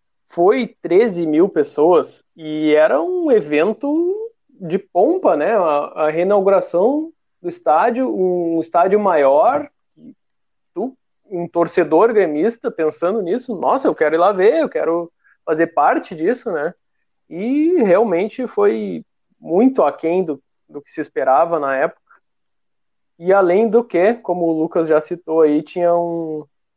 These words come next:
um certo jogador que, que deveria chamar público, que também não ocorreu nesse, nesses dias aí do, do festival de reinauguração.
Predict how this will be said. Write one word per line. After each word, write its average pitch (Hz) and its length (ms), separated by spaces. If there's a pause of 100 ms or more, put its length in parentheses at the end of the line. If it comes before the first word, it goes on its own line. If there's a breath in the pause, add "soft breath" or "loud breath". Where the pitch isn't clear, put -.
um 165 160
certo 175 500
jogador 175 640
que, 190 500 (800)
que 185 460
deveria 185 520
chamar 202 440
público, 196 560
que 196 100
também 185 400
não 185 200
ocorreu 175 560
nesse, 151 500
nesses 151 460
dias 147 360
aí 139 200
do, 143 300 (140)
do - 160
festival 175 680
de 151 100
reinauguração. 143 800